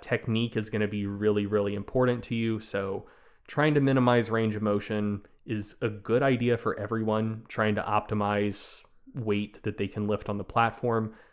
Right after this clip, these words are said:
That is going to be doubly or triply true for you. So working on your arch,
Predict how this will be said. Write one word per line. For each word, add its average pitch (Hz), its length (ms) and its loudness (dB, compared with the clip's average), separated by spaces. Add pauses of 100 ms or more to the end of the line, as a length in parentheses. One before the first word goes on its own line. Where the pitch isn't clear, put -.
(140)
That 117 120 4
is 110 140 4
going 107 240 2
to 104 60 -2
be 101 320 -4 (240)
doubly 139 480 4
or 107 100 0
triply 110 580 -2
true 101 280 -4
for 98 160 -8
you. 78 280 -10
So 101 460 2 (480)
working 135 400 4
on 131 140 6
your 117 160 4
arch, 104 480 2